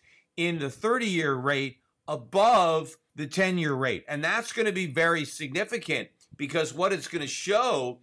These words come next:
is that bond investors are slowly waking up to the reality that high inflation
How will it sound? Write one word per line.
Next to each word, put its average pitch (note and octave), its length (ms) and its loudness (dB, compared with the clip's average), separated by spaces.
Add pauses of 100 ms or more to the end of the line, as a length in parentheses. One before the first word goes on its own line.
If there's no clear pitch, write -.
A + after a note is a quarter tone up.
is D3 160 -4
that D#3 240 0
bond G#3 340 2
investors E3 800 -2
are D3 160 0
slowly G#3 680 -2
waking E3+ 520 -2
up D#3 260 0
to E3 100 -6
the C#3+ 120 -6
reality D3+ 840 0 (280)
that E3+ 340 0
high A3+ 300 2
inflation G3 1000 0